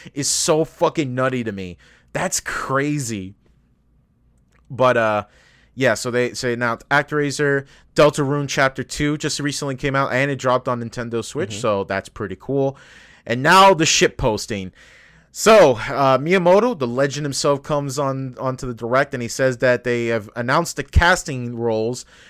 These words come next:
Speaker 1: for, um, all the, uh, characters for, for the new Mario movie that's coming out in December, in holiday
Speaker 2: Love it.
Speaker 1: twenty twenty-two.
Speaker 2: Love it.
Speaker 1: Our ma-,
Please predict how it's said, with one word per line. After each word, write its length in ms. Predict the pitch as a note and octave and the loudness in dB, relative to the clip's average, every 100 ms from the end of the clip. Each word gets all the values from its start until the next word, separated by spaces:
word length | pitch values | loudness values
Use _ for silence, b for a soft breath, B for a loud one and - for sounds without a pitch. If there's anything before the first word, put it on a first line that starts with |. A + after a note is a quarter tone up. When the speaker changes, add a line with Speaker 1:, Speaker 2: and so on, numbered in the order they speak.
| b | b
Speaker 1:
for, 580 | - C3+ B2 A#2+ A#2+ - | -4 2 4 4 2 0
um, 640 | A2+ A2+ A2 A2 A2+ A2+ - - b b b _ - | 0 2 2 -2 -4 -12 -18 -20 b b b _ 0
all 220 | B2+ C#3 | 4 4
the, 280 | C3+ C#3 C#3 | 2 0 2
uh, 460 | C3 C3 B2+ B2+ - _ - | 4 4 4 2 0 _ 0
characters 400 | C#3+ C#3 C#3+ - | 2 2 -2 -6
for, 360 | C3+ C3 C3 - | -4 -2 -2 -4
for 160 | C3 | -4
the 120 | B2+ B2+ | -2 -2
new 160 | C#3 | -2
Mario 320 | C3+ D3+ D#3 | 2 2 2
movie 220 | A#2+ A2+ B2 | 0 -2 -4
that's 180 | A#2 | -4
coming 240 | - A#2+ A#2+ | -4 -4 -2
out 140 | B2 | -2
in 140 | B2 C#3+ | -4 -6
December, 460 | F3 B2 A2+ D3 | -6 -6 -6 -8
in 100 | A#2 | -8
holiday 520 | G#2+ B2 B2+ B2+ B2+ | -2 0 2 0 -2
Speaker 2:
Love 40 | B2+ | -4
it. 80 | - | -6
Speaker 1:
twenty 240 | A#2+ B2+ | -10 -8
twenty-two. 420 | - C#3 F#2+ G#2+ | -10 -10 -6 -6
Speaker 2:
Love 80 | A#2 | -8
it. 60 | b b b b b b _ _ _ _ _ _ - | b b b b b b _ _ _ _ _ _ 4
Speaker 1:
Our 180 | E3 D3 | 4 4
ma-, 600 | D3 D#3 F3 - - | 2 4 6 6 2